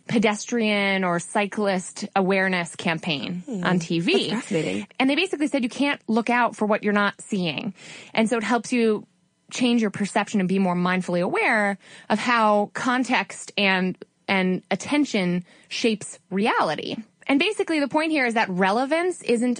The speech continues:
Speaker 1: always objective. Men might see different things as relevant as women, but to me, there are certain things in your foreground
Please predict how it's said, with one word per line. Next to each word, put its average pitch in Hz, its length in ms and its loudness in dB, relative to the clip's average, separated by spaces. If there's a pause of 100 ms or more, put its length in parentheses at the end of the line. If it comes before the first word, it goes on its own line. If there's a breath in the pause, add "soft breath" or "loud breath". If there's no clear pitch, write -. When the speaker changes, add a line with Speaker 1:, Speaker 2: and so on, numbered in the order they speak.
Speaker 1:
always 202 400 2
objective. - 920 -6 (320 loud breath)
Men 277 420 4
might 254 240 2
see 262 280 -2
different 220 320 0
things 214 220 2
as 175 120 0
relevant 175 380 0
as 165 180 -2
women, 170 420 0
but 170 160 -4
to 233 100 0
me, 254 600 0 (220 soft breath)
there 247 140 4
are 240 40 2
certain 294 300 0
things 262 240 0
in 233 100 2
your 196 140 2
foreground 180 960 -2